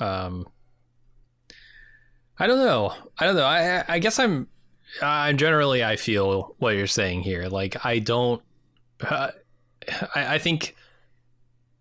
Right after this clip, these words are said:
the idea that this guy is trying to inspire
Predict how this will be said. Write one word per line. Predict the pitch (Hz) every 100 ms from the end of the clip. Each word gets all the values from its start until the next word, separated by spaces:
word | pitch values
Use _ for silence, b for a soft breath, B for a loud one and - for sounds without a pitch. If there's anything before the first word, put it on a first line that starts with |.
| _ _ _ _ _ -
the | 117 135 131 127 123
idea | 123 127 117 127 139 135 131 127
that | 110 110 -
this | 113 107
guy | 123 110
is | 104 -
trying | 123 110 98
to | 110
inspire | 92 95 - - 120 123 123 117 110 107 104 101